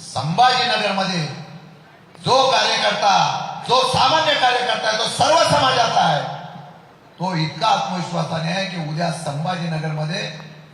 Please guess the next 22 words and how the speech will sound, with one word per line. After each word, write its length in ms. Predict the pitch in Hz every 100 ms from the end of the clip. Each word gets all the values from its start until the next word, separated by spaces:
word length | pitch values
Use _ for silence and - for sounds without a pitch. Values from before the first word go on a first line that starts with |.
| 123
आपल्याला 600 | 143 - 165 175 175 170
चांगलं 800 | - - 156 160 175 208 202 165
यश 160 | 180 170
प्राप्त 320 | - 156 - 165
होईल, 280 | 165 190 160
इतका 260 | 139 165
आत्मविश्वास 720 | 139 135 151 156 151 185 180 170
मी 120 | 165
घेऊन 300 | 135 135 139
आलोय. 340 | 135 165 196 190 - - -
एवढं 260 | 139 165 170
मी 100 | 165
साहेबांना 460 | 143 139 143 151 143
सांगण्याच्या 480 | - 139 139 147
बाबतीमध्ये 520 | 139 120 139 135 131 123
भूमिका 340 | 110 117 127
मला 200 | 117 120
होऊन 300 | 117 - 117
द्या, 160 | 135 165 170 - - - - - -
एवढीच 260 | 175 202
विनंती 420 | 151 156 143 143 135
करतो. 360 | 123 117 117